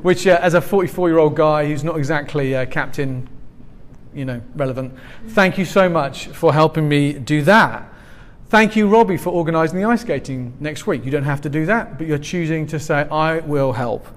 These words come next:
Thank you, Jackie, who's also not here, uh, who is organising the, the, the, the hike in a few weeks' time. Thank you, M-, Moras,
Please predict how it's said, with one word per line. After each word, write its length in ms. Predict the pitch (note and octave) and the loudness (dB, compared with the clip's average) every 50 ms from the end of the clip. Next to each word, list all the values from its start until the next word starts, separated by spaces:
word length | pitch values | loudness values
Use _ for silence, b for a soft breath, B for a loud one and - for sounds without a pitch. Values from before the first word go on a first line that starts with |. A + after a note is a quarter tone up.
| B B B B B B B B B B B B - - - - - | B B B B B B B B B B B B -20 -20 -20 -2 2
Thank 240 | - G3 G3+ G3+ G#3 | 2 4 4 2 2
you, 120 | G#3 G3 | 0 0
Jackie, 420 | D#3 - A3 A3 A3+ - - E3 | 2 4 4 4 4 2 -2 -2
who's 160 | C3 C#3+ C#3 D#3 | -2 0 0 0
also 200 | D#3+ C#3 - C#3 | 0 0 0 -2
not 140 | C3+ C3 | -2 -2
here, 200 | B2+ C3+ B2 A#2+ B B B B B B | -2 -2 -2 -4 B B B B B B
uh, 340 | E3+ F3+ F3+ F3 F#3 F#3 D#3 | 8 8 10 10 8 6 4
who 200 | C3 G3+ G#3 G3+ | 4 6 6 8
is 140 | G3+ G3 F3 | 8 6 6
organising 560 | F#3+ F#3 - G3 F#3+ F#3+ F#3 F3+ D3+ F#3 F3+ | 6 4 4 4 4 6 4 4 4 4 2
the, 60 | F3+ | 4
the, 400 | F3 F3 F3 - C#3 D3+ F3 F3 | 2 2 0 -2 2 4 4 4
the, 300 | E3+ D3 D#3 E3+ E3 E3+ F3 | 4 4 6 6 6 6 4
the 160 | D3+ D#3+ D3+ | 4 2 2
hike 360 | - - G3 G#3 E3+ - - | 2 2 2 2 2 2 0
in 80 | E3 D#3 | -2 -2
a 40 | D3+ | -2
few 180 | D3 - E3 D#3 | -2 -2 -2 -2
weeks' 140 | D#3+ D3+ | -2 -4
time. 260 | - - F3+ E3+ D#3 C#3+ | -4 -2 0 0 0 0
Thank 340 | D3 - G3 G3 G3 G3 | 0 2 2 2 2 2
you, 200 | G3+ G3 F#3+ F#3 | 0 0 0 0
M-, 200 | F#3+ F3+ F3+ G3+ - | -2 -4 -4 -4 -4
Moras, 680 | E3+ D#3+ E3+ G3+ A3 A3 G3 E3 C3 A#2 - - - | -2 2 4 6 8 8 8 8 6 4 -2 -8 -10